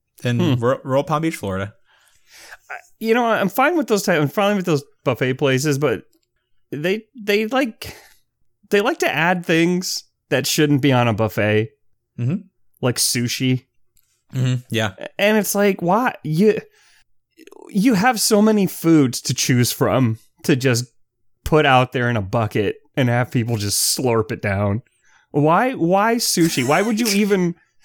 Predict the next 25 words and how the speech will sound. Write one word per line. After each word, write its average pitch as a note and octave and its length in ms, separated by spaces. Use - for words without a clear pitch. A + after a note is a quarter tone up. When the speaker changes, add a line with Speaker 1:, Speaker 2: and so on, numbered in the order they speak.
Speaker 2:
why E3+ 140
would A#3+ 180
you C4+ 100
even B3+ 240
attempt F#3+ 720
to D#3+ 80
go D#3 560
there? A2 400
Why C3+ 260
would A3 180
you G#3+ 80
go F#3 140
to F#3 80
that F3 180
cuisine? D3+ 300
There G#3 160
are A3 40
so G#3 240
many G#3 220
other E3+ 300
types D#3 420
of, D3+ 180
like, C3+ 180
Asian D3 340
cuisine B2+ 680